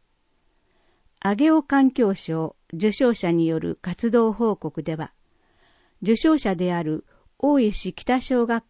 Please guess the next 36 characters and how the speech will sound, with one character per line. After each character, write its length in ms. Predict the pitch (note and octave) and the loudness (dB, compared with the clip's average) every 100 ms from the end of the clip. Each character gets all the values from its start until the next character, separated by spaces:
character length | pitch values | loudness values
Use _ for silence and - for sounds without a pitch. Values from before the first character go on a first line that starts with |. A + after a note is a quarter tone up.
| _ | _
校 300 | E3+ D#3+ - | -2 -2 -4
環 260 | - A#3+ B3+ | -2 2 2
境 300 | B3+ A#3 G#3+ | 2 0 2
委 80 | G3+ | 0
員 160 | G3+ | 0
会 260 | E3+ E3 D#3 | -2 -6 -4
が、 220 | D#3+ D#3 _ _ _ _ _ F3 | -4 -6 _ _ _ _ _ -2
ビ 160 | A3 | 2
オ 120 | C#4+ | 2
ト 220 | C#4+ D#4 C#4 | 2 2 2
ー 40 | |
プ 120 | F#3+ | 2
の 220 | F3 E3+ - | 0 0 -2
管 260 | G3+ A#3+ A#3 | -2 0 0
理 80 | |
作 200 | G#3+ A3 F3 | -2 -4 -4
業 200 | E3 D#3 | -4 -4
や 240 | D#3 - _ _ _ _ _ | -6 -8 _ _ _ _ _
環 260 | - C4 C4+ | -2 2 2
境 220 | C4+ C4 | 4 4
学 240 | B3+ C4+ - | 4 -2 -2
習 180 | G#3 G3 | -2 0
な 140 | F#3+ | -2
ど 120 | F3 | -2
の 120 | F3 | -2
取 220 | D#3+ G3 A3+ | -2 -2 -2
り 60 | |
組 240 | - G#3+ G3+ | -2 -2 0
み 40 | |
を 100 | F#3+ | -2
紹 280 | - F3+ E3+ | 0 -2 -2
介 260 | E3+ D#3 | -4 -6
し 160 | D3+ D#3+ | -6 -6
ま 140 | D3 | -8
す。 200 | C#3+ - _ _ _ _ _ _ _ _ _ _ _ _ - | -8 -18 _ _ _ _ _ _ _ _ _ _ _ _ -6
時、 480 | G3+ - G3+ F#3+ | -6 -4 -6 -6